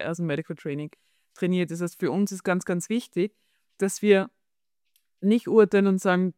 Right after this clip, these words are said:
das ist gut und das ist schlecht, sondern für uns ist alles gut, was weg ist von diesem Fixieren. Alles, wo wir dem Hund helfen können, dass er nicht panisch werden muss in der Situation, dass er nicht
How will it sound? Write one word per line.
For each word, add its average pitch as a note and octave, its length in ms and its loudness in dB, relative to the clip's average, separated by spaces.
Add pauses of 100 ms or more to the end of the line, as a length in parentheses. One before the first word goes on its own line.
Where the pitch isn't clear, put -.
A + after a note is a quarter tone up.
(160)
das F#3 220 0
ist - 240 -4
gut B3 300 -4
und F3+ 100 -6
das G3+ 140 -4
ist G#3 100 -6
schlecht, - 440 -8
sondern G#3+ 380 0 (320)
für - 180 -4
uns A3 200 2
ist A3+ 140 -4
alles G#3+ 460 0
gut, B3+ 320 -2
was F#3+ 420 -4 (480)
weg F#3 360 -2
ist - 200 -6
von G#3 180 0
diesem G3+ 260 0
Fixieren. F3 600 -4 (480)
Alles, G#3 360 0
wo F#3+ 220 -2
wir G#3 100 4
dem G3+ 220 4
Hund A3+ 220 2
helfen G#3 360 -2
können, F3 480 -2 (100)
dass F#3 200 -4
er F3 240 2
nicht G#3 320 0
panisch G3 420 0
werden F3 240 0
muss E3 180 -4
in E3+ 60 -2
der D#3+ 80 -4
Situation, D3+ 560 -8
dass D#3+ 140 -6
er E3+ 60 0
nicht G3 240 -2